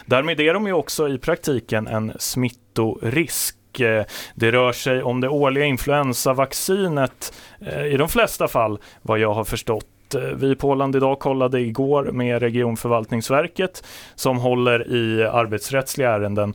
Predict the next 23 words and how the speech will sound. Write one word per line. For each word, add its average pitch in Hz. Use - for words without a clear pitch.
Och, 139
eh, -
de 156
har 160
absolut, -
eh, 104
inga 120
problem 110
med 113
att, -
eh, 110
arbetsgivaren 107
tvingar 110
på 104
folk 98
munskydd. 107
Eh, -
tvärtom, 135
kirurger 151
till 165
exempel 151
har 131
ju 131